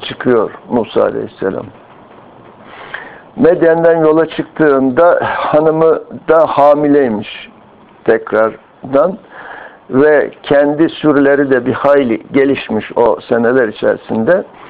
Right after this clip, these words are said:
Bir taraftan aile fertleri çocuklarıyla birlikte, bir taraftan koyunlarıyla birlikte geniş bir alan kaplayarak, e, Mısır'a doğru yola çıkmışlar.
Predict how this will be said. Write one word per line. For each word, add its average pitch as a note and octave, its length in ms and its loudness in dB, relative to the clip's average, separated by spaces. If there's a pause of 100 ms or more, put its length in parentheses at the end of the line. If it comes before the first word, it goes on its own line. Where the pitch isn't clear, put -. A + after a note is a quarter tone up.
(400)
Bir D#3+ 160 0
taraftan D#3 460 2
aile D3 340 4
fertleri C#3+ 560 -2
çocuklarıyla C3+ 760 0
birlikte, A#2+ 520 -2
bir C#3+ 140 -2
taraftan C3+ 520 0
koyunlarıyla C3+ 880 0
birlikte A2 560 -2 (360)
geniş C#3+ 520 -2
bir B2 220 -2 (360)
alan B2+ 340 2
kaplayarak, A#2+ 960 0 (500)
e, A#2+ 80 2
Mısır'a B2+ 600 0
doğru C3 280 2
yola D#3 420 4 (120)
çıkmışlar. - 640 -6